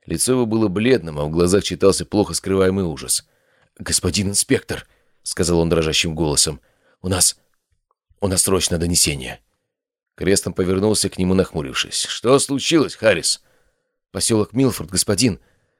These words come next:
прошептал помощник. «В дне пути от столицы. Патруль, который должен был прибыть туда вчера вечером для плановой проверки». Офицер замолчал, сглатывая комок в горле.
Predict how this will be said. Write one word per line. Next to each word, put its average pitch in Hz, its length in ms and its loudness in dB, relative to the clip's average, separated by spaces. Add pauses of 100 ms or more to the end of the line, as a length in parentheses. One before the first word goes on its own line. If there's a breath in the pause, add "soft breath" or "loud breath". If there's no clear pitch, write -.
прошептал 82 400 -2
помощник. 73 540 -4 (400)
«В 95 80 -10
дне 131 220 0
пути 135 340 0
от 110 100 2
столицы. 127 520 -2 (420 soft breath)
Патруль, 170 400 0
который 123 400 0
должен 120 360 2
был 120 140 0
прибыть 131 340 -2
туда 127 300 6 (220 soft breath)
вчера 127 300 -2
вечером 123 500 0 (120)
для 123 220 0
плановой 139 380 4
проверки». 147 600 0 (800)
Офицер 82 380 0
замолчал, 87 500 2
сглатывая 82 480 0
комок 82 320 0
в 78 80 -4
горле. 69 400 -4